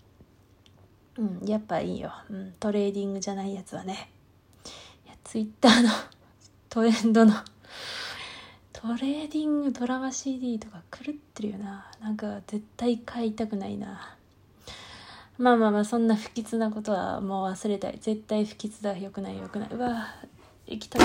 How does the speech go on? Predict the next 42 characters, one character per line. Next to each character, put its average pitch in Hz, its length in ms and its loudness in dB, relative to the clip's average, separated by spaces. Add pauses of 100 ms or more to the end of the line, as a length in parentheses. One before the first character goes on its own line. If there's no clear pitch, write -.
(140)
つ - 80 -10
か 247 100 -2
ね 208 260 -2 (480)
え。 240 40 -2
な - 20 0
ん 214 60 2
だ 196 60 0
っ - 20 -8
け、 202 180 -8
そ 208 160 -6
ん 208 100 0
で、 202 220 -6 (1040)
な 202 200 0
ん、 190 40 -8
セ 233 140 -2
ブ 220 100 0
ン 208 60 4
行 202 80 0
っ 196 40 -14
た - 180 -4
ら 190 180 -4
さ、 196 140 -8
ま 214 160 -2
た 285 200 -2
増 302 80 0
え 277 100 2
て - 120 -14
た 196 160 -4
わ。 185 160 -6
な 180 140 -8
ん 180 60 -10
か 185 100 -10
ツ - 160 -10
イ 196 60 -6
ス 202 80 -16
テ 185 120 -8
の。 180 160 -8 (680)
な 220 80 0
ん 214 40 2
だ 196 100 0
っ - 60 -6
け、 185 300 -8